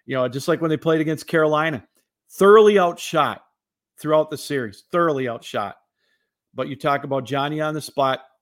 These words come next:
opportunistic hockey for Florida, able to take advantage of the six-on-five, and all of a sudden they get the game-tying goal, and then they go into overtime, as we mentioned,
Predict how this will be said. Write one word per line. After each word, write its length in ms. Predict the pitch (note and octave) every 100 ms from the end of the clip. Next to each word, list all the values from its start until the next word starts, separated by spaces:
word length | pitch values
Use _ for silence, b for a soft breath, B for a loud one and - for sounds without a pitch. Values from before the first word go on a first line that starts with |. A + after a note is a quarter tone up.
| -
opportunistic 840 | C3+ E3+ G#3+ G3+ G#3+ G3 F#3 - F3
hockey 540 | E3 E3 D3 D#3+ C#3 b b b
for 160 | D#3+
Florida, 600 | D3 - D#3+ D3+ C3+ B2+ B2 _ _ _ -
able 240 | E3 E3+
to 80 | D#3+
take 240 | E3+ D#3+
advantage 400 | C#3+ D#3 D3+ C3
of 80 | C#3+
the 60 | B2
six-on-five, 1000 | E3 D#3 D#3+ D3 B2+ - C3+ C3 C3 _ b b b -
and 120 | C3+
all 100 | C#3
of 100 | C3
a 40 |
sudden 200 | - C3
they 80 | C3+
get 160 | C#3 C3+
the 60 |
game-tying 500 | B2 C#3 - C#3 B2+
goal, 200 | A#2+ B2+
and 80 | B2+
then 80 | C3
they 80 | B2
go 160 | C3+
into 140 | C#3 C3+
overtime, 500 | C3 A#2+ - A#2+ A#2
as 120 | A2
we 80 | A#2+
mentioned, 420 | B2 B2 A2+